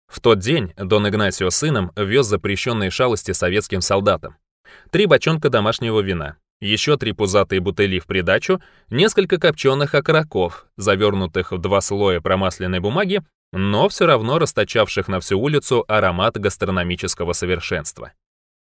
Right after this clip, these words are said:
В голодном одна тысяча девятьсот тридцать восьмом такая телега равнялась целому состоянию. Но обратно она поедет с оружием и боеприпасами, потому дело того стоило.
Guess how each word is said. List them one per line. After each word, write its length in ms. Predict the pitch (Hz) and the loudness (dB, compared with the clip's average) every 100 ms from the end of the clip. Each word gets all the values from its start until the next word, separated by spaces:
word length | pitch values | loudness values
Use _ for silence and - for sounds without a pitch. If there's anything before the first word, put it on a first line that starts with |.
| _ _ | _ _
В 140 | 87 | -4
голодном 500 | 95 143 202 160 151 | 4 6 6 4 2
одна 240 | 143 127 175 | 2 2 0
тысяча 380 | - - 131 110 | 0 -4 -4 -4
девятьсот 460 | 113 113 - 135 | -2 0 0 0
тридцать 320 | 113 113 104 | -2 -4 -2
восьмом 480 | 98 104 123 143 101 - _ | 2 2 0 -2 -4 -8 _
такая 360 | 101 98 131 113 | -2 2 2 2
телега 380 | 107 113 120 95 | 0 0 2 0
равнялась 500 | 90 104 123 95 - | 0 0 0 -2 -4
целому 480 | - 120 113 107 | -2 0 0 -2
состоянию. 800 | 104 95 - 90 90 104 85 50 - _ _ _ _ | -4 -6 -4 -2 0 0 -2 -10 -20 _ _ _ _
Но 200 | 87 107 | 0 2
обратно 400 | 101 104 120 113 | 4 4 2 2
она 180 | 104 104 | 0 0
поедет 400 | 101 101 101 98 | 0 0 -2 -2
с 60 | |
оружием 460 | 101 95 104 110 101 - | 0 0 -2 -2 -2 -2
и 120 | 104 | -4
боеприпасами, 840 | 95 98 101 107 139 127 - 71 - _ - - | -2 -2 -2 0 0 0 -2 -12 -18 _ -20 -2
потому 380 | 110 113 131 202 | 2 4 2 2
дело 260 | 139 156 | 2 2
того 240 | 185 101 104 | 2 0 0
стоило. 520 | - 90 76 69 69 | -6 -8 -8 -8 -14